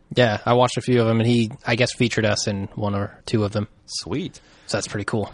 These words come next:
Speaker 2: He says, "Anyone saying Scott Wilson slash Herschel was anything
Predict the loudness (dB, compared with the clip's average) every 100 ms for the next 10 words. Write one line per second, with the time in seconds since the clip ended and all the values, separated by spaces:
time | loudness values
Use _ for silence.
0 | -16 -4 2 4 4 4 4 4 2 2
1 | 2 0 4 4 4 2 0 0 -4 -4
2 | -4 -2 4 4 4 -2 -2 -2 0 -2
3 | -2 -2 -4 -2 -4